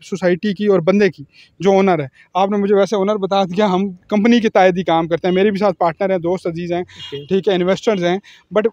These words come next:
Speaker 1: वो ये होता है कि आप डिलीवरेंस चेक कर लें इस कंपनी की क्या है, क्या हम डिलीवर करने के काबिल हैं या नहीं है, या हमने डिलीवर किया या नहीं किया।
Speaker 2: अच्छा सर, अ, आप तो बड़ा अच्छा काम कर रहे हैं और माशाल्लाह से आपके काफ़ी प्रोजेक्ट जो हैं वो मुकम्मल भी हो चुके हैं।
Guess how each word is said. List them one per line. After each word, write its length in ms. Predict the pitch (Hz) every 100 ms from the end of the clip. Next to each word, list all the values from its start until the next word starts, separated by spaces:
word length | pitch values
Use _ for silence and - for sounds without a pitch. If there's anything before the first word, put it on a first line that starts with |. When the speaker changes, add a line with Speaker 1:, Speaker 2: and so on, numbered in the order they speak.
| -
Speaker 1:
वो 220 | 208 254
ये 160 | 247 262
होता 200 | 240 269
है 60 |
कि 100 | 254
आप 180 | 233 247 -
डिलीवरेंस 460 | 202 208 233 240 -
चेक 120 | 180
कर 80 | 160
लें 180 | 147 147
इस 100 | 143
कंपनी 300 | - 139 151
की 160 | 131 139
क्या 200 | 190 160
है, 160 | 127 - - _ -
क्या 100 | 190
हम 200 | 196 180
डिलीवर 300 | 175 180 190
करने 300 | 190 190 190
के 80 |
काबिल 340 | 185 165 165 185
हैं 140 | 180
या 100 | 185
नहीं 120 | 190
है, 80 | 202
या 100 | 196
हमने 180 | 185 202
डिलीवर 280 | 196 214 214
किया 320 | - 226 247
या 140 | 196
नहीं 140 | 165 147
किया। 200 | - 135 - _ -
Speaker 2:
अच्छा 220 | 180 208
सर, 120 | 190 185 - -
अ, 20 |
आप 420 | 151 151 160 156 160
तो 60 |
बड़ा 160 | 170 170
अच्छा 220 | 170 185
काम 260 | 170 156 170
कर 180 | 151 147
रहे 100 | 170
हैं 60 |
और 140 | 180 170
माशाल्लाह 400 | 151 156 151 151
से 100 | 156
आपके 260 | 147 147
काफ़ी 260 | 147 143 156
प्रोजेक्ट 460 | 143 143 139 160
जो 120 | 139 143
हैं 180 | 139
वो 400 | 151 143 143 143
मुकम्मल 400 | 135 131 156 160
भी 80 | 170
हो 80 | 147
चुके 220 | 147
हैं। 60 | 151